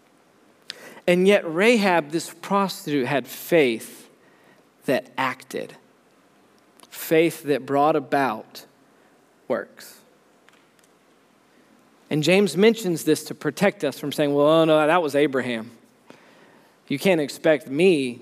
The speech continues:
to, to actually live out my faith. I mean, I'm, I'm a, I'm an adolescent, right? I mean, I'm just a, well, I've got all these circumstances." And, and James says, "Listen, Rahab the prostitute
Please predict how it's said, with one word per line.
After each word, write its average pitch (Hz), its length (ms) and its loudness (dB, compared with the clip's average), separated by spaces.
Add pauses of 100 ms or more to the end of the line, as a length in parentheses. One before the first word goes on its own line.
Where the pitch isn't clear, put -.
to, 127 400 -4
to 127 100 -4
actually 143 640 0
live 131 340 0
out 131 320 -4
my 131 220 -4
faith. 123 380 -4
I 123 60 -4
mean, 127 180 -2
I'm, 165 240 2
I'm 156 240 0
a, 127 120 -2 (200)
I'm 156 180 0
an 156 80 2
adolescent, 139 560 0 (140)
right? 139 280 0
I 139 40 -4
mean, 127 160 -4
I'm 143 160 -2
just 139 260 -2
a, 123 220 -4 (360)
well, 156 120 2
I've 160 80 2
got 160 160 4
all 156 100 6
these 151 160 -2
circumstances." 147 960 0
And, 120 300 -8 (840)
and 135 120 -4
James 143 300 0
says, 131 220 -2
"Listen, 147 360 -2
Rahab 160 480 0
the 135 120 -2
prostitute 135 800 -4